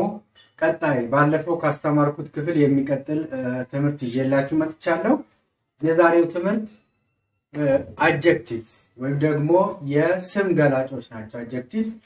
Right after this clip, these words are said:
የስም ገላጮች። ባለፈው ባስተማርኩት ውስጥ ቬሪ እንዴት፣ እ፣ አድጀክቲቭ ጋር ለምሳሌ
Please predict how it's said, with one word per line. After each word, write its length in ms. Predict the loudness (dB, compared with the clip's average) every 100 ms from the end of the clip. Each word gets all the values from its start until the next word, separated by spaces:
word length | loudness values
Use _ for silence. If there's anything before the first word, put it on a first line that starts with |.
| _ -6
የስም 300 | -4 -2 2
ገላጮች። 420 | 4 2 0 -6 _ _ _ _ _ _ -10
ባለፈው 400 | -4 -2 0 0
ባስተማርኩት 720 | 2 0 0 0 0 -2 -6
ውስጥ 180 | -6 -8 -10 _ _ _
ቬሪ 520 | -12 2 4 4 2 -2 -6 -14 _
እንዴት፣ 360 | -6 0 2 0 -6 _
እ፣ 100 | -6 -4 -2 -6 -10 _ _ _
አድጀክቲቭ 560 | -6 -2 -2 -2 -4 -6
ጋር 200 | 0 2 2
ለምሳሌ 420 | 0 0 2